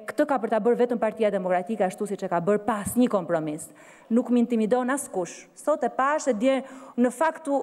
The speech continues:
e mbyllëm natën mbrëm, e u gdhim sot mëngjes me sulme të gjithë forcave politike, e të gjithë forcave jo politike në treg.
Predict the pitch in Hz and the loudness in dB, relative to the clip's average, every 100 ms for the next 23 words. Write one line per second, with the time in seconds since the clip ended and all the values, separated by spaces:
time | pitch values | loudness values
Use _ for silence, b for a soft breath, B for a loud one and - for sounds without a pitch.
0 | - 262 240 220 349 359 330 302 339 339 | 0 2 2 2 4 4 2 2 2 2
1 | 302 269 311 359 370 311 294 254 247 339 | 0 2 4 4 4 4 2 2 0 0
2 | 370 - 349 359 285 254 349 302 294 294 | 0 2 2 2 -2 2 2 2 0 2
3 | 339 277 269 208 262 339 - 294 277 269 | 2 4 2 0 2 2 2 2 2 0
4 | 262 247 240 240 254 254 240 B B B | 2 0 0 2 2 4 2 B B B
5 | B 208 262 - 285 285 262 269 269 262 | B 0 0 2 2 4 2 2 2 0
6 | 247 262 247 226 220 226 180 - | 0 0 2 0 2 0 0 -4